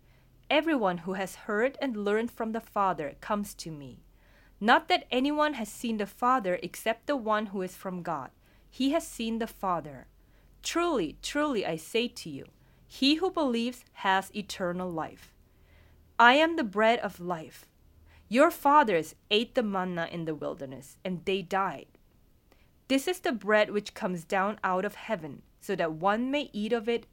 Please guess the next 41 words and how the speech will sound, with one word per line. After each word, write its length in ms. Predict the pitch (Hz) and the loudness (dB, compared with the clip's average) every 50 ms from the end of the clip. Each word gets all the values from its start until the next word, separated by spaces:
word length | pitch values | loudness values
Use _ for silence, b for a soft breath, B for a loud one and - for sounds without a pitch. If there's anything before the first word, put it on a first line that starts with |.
| - | -10
and 200 | 175 170 170 170 | -8 -8 -6 -4
not 320 | 170 156 151 165 170 - - | -4 -4 -6 -6 -10 -12 -12
die. 340 | 175 151 135 127 120 - - - _ _ _ _ B B B B B B B B B B - - - 226 | -12 -12 -12 -12 -16 -20 -20 -20 _ _ _ _ B B B B B B B B B B -18 4 8 10
I 160 | 226 247 277 | 10 10 10
am 220 | 302 320 330 339 | 8 6 4 4
the 80 | 339 320 | 2 4
living 420 | 285 254 254 254 277 294 277 240 | 6 6 6 6 6 6 4 4
bread 340 | 196 208 208 214 220 220 - | 4 6 8 8 6 6 2
that 180 | 233 208 - - | -2 -2 -2 -2
came 280 | - 196 180 180 175 | -4 -2 -2 -2 0
down 320 | 170 190 185 196 233 240 - | 2 2 4 4 2 2 0
out 200 | 208 196 190 202 | 0 0 0 0
of 100 | 208 202 | -2 -4
heaven. 540 | - - 196 180 143 147 147 127 131 160 - - - - - - | -6 -6 -8 -6 -6 -8 -10 -12 -14 -16 -18 -20 -20 -18 -10 -8
If 140 | - 175 - - | -8 -6 -2 2
anyone 400 | 214 247 269 302 330 349 339 - - - | 2 4 4 4 4 4 4 2 2 0
eats 260 | 254 285 302 302 - | 0 0 0 0 0
of 140 | 208 180 175 | -2 -2 -2
this 240 | - 190 185 - - | -2 -4 -4 -6 -8
bread, 400 | - - 180 170 151 143 - - - | -8 -4 -2 -2 -2 -4 -8 -14 -20
he 200 | - - - 208 | -16 -10 -4 -2
will 200 | 190 180 175 170 | 0 2 2 2
live 280 | 170 180 190 208 247 240 | 2 2 2 2 0 0
forever. 640 | - - 262 254 - - 196 160 139 143 135 - - - b b b b b b b b b b | 0 0 0 0 0 0 -4 -4 -4 -6 -8 -8 -10 -18 b b b b b b b b b b
And 120 | 202 196 175 | -6 -2 -2
the 80 | 190 | -2
bread 420 | 170 - - 214 220 247 294 - - - | -2 2 6 8 8 8 8 6 2 0
also 380 | - 233 254 277 277 - - 277 | 4 4 4 4 4 2 2 2
which 240 | 220 185 180 - - - | 2 2 0 0 0 2
I 160 | 202 202 214 | 4 4 4
will 180 | 240 269 285 262 | 4 4 2 2
give 260 | - - 247 247 240 | 2 2 0 0 0
for 220 | - - 214 190 | 0 -2 -2 -2
the 140 | 165 165 160 | 0 -2 -2
life 420 | 151 156 170 175 185 220 247 - - - | -2 2 2 2 2 2 0 -2 -4 -8
of 100 | 175 151 | -6 -4
the 120 | 175 165 | -4 -4
world 460 | 156 156 165 160 156 175 190 190 - - - | -2 -2 0 0 0 -2 -4 -6 -10 -6 -2
is 220 | - 214 208 - - | 0 0 0 0 -2
my 320 | 180 175 175 175 185 202 | -2 0 0 0 0 -2
flesh." 600 | 202 - - - 170 - - - - - - - | -4 -6 -10 -8 -8 -8 -8 -10 -12 -14 -16 -18